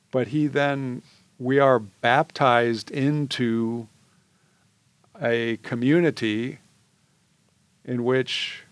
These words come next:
we live out this relationship with the people that Christ gives us in the church. And we are to be witnesses to Jesus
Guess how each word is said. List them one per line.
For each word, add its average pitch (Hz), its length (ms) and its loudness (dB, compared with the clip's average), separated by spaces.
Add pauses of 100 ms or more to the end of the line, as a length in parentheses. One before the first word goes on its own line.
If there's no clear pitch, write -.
(380)
we 127 240 -2
live 127 340 4
out 151 340 4
this - 220 -6
relationship 113 800 -2
with 120 140 -2
the - 100 -6
people 123 420 -4
that 113 180 -4
Christ 110 400 -6
gives 139 260 -2
us 98 220 -8
in 107 100 -8
the 107 80 -10
church. - 600 -8 (460)
And 123 560 0 (240)
we 127 240 -2
are 123 120 2
to 123 120 -10
be 120 160 -2
witnesses 117 1000 -4 (760)
to - 100 -14
Jesus 110 720 -8